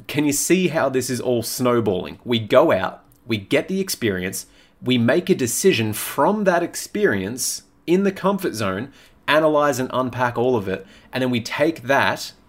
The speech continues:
and apply it to the next time that we go out into the learning zone or into the wilderness or to wherever the fuck it is that you're gonna go.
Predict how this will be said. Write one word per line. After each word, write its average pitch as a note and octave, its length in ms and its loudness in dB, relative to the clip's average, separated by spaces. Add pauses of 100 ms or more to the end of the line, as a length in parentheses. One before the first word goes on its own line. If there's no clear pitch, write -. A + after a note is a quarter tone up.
(140)
and B2 120 2
apply A#2 400 2
it G#2+ 80 -4
to A#2 100 -6
the G2+ 80 -6
next G#2 240 -2
time G2 220 -2
that G2 100 -8
we G2+ 100 -2
go G2 220 2
out F#2+ 160 0
into G2 180 -8
the F#2+ 80 -6
learning F#2+ 360 -2
zone F2+ 240 -4
or F2 80 -6
into F#2+ 180 -8
the G2+ 80 -4
wilderness F#2 500 -4
or F2+ 140 -8
to - 140 -10
wherever G2 260 -4
the F#2+ 60 -6
fuck - 260 -6
it F#2 60 -6
is F#2 140 -8
that F#2+ 100 -10
you're F#2+ 80 -6
gonna F#2 160 -4
go. F#2 200 -4